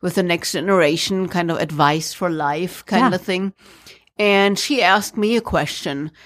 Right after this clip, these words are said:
Speaker 1: that sort of created my aha moment. And the question was, "What was your biggest dream as a child? What you, did you want to be?"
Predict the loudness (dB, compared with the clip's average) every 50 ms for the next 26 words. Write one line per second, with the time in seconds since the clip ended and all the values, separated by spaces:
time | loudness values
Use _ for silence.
0 | -20 -20 _ _ 0 0 0 0 0 0 0 0 2 2 0 -2 -4 -12 -18 -20
1 | _ _ _ _ _ _ _ _ _ _ _ _ 0 2 4 4 4 2 2 0
2 | -2 -2 -2 0 0 0 2 2 2 2 2 0 -4 -4 -4 -6 -6 -6 -8 -8
3 | -6 -6 -4 -4 -4 -4 0 0 0 0 0 -2 -2 0 0 2 2 2 0 -2
4 | -4 -8 -12 _ -20 -20 -20 -20 _ _ _ _ _ _ _ _ _ _ _ _
5 | _ _ _ 4 4 4 6 6 4 2 4 2 0 0 0 -4 -2 -2 -4 -6
6 | -6 -6 -4 -2 0 0 0 -2 -4 -6 -8 -10 -14 _ _ -6 -6 -6 -6 -10
7 | -14 -8 -4 -4 -2 -2 -2 -4 -4 -6 -2 -2 -2 -2 -2 -4 -6 -6 -6 _
8 | -16 -8 -8 -6 -2 0 0 2 2 0 0 -2 -6 -2 0 0 0 0 -4 -8
9 | -12